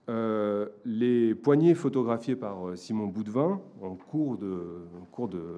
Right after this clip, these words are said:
de campagne photographique, hein, donc dans les projets de Jean Renaudy, euh, et de René Gailloustet notamment, ces, ces poignées sont, vous le voyez sur les images ici, hein,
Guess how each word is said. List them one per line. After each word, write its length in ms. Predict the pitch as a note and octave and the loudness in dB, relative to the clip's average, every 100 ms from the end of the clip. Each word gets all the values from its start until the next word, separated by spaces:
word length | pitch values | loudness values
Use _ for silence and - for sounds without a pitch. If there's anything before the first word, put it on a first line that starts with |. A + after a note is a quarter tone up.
| E2+ - | -12 -12
de 100 | F2+ | -14
campagne 360 | - G#2 A2+ G2+ | -6 -4 -4 -4
photographique, 720 | G#2 F#2+ F#2+ G2+ E3+ F#3+ A#2+ | -6 -4 -4 -4 -6 -4 -4
hein, 180 | C3+ - - - - - - A#2+ | -4 -6 -18 -20 -20 -20 -6 0
donc 220 | A#2 G2 | 2 4
dans 120 | C3 | 6
les 100 | C#3+ | 6
projets 520 | C#3 C#3 B2 C#3+ D3 | 6 4 6 6 6
de 140 | A#2+ A2 | 6 6
Jean 200 | A#2+ B2+ | 8 8
Renaudy, 640 | C3+ C#3 C3+ B2+ D3+ D3+ | 8 8 6 4 4 6
euh, 200 | G2+ F#2 - | 6 4 2
et 100 | B2 | 2
de 340 | A#2+ A#2 G#2 F#2+ | 4 4 4 2
René 380 | F#2+ A#2+ B2+ B2 | 2 6 6 6
Gailloustet 500 | A#2 A#2+ A#2 B2 A2 | 6 4 2 0 2
notamment, 640 | F#2 G#2 G#2 C3 F#3+ F3 | 0 0 2 2 2 0
ces, 420 | - B2 G#2+ F#2+ | -4 -2 -2 -2
ces 200 | - A#2+ | -2 -2
poignées 420 | A#2 C3 C#3 F3 | 4 6 10 10
sont, 320 | F#3+ C3 B2 A2 | 8 4 4 2
vous 100 | G#2+ | 0
le 60 | |
voyez 260 | G#2+ A#2 B2+ | 0 2 2
sur 160 | A#2+ | 0
les 180 | G#2+ F#2+ | -4 0
images 280 | G#2+ C#3 A#2+ | 4 4 2
ici, 320 | - - D#3+ | -4 -2 2
hein, 160 | B2+ | 2